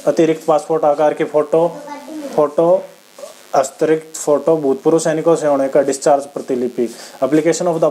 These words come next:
post of में multitasking messenger category अवश्य लिखनी है आपको। Form में किसी प्रकार की गलती नहीं करनी है और किसी बड़े अक्षरों में आपको अंग्रेजी के form फिलअप करना है। वह यूआर category से आपको form फिलअप करना है, general से।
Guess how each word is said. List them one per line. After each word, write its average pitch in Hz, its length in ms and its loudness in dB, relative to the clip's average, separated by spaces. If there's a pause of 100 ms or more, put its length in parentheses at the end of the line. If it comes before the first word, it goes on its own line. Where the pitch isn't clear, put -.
post 160 220 2
of 160 120 2
में 165 100 -2
multitasking 151 840 0
messenger 143 420 0
category 147 480 2 (800)
अवश्य 139 240 0
लिखनी 151 220 -4
है 165 60 -2
आपको। 151 320 2
Form 160 240 0
में 175 140 2
किसी 170 200 -2
प्रकार 151 340 2
की 156 100 -2
गलती 147 260 0
नहीं 156 140 -2
करनी 139 260 0
है 165 220 0 (580)
और 139 100 2
किसी - 300 -4 (100)
बड़े 151 240 4
अक्षरों 180 240 0
में 190 120 0
आपको 170 200 0
अंग्रेजी 165 300 0
के 175 100 0
form 156 260 -2
फिलअप 143 300 0
करना 151 220 2
है। 170 120 4
वह 170 180 2 (1000)
यूआर 175 360 4
category 175 420 0
से 180 120 -2
आपको 160 260 0
form 156 260 -2
फिलअप 143 300 -2
करना 127 220 0
है, 107 160 -6 (300)
general 131 360 0
से। 107 220 -6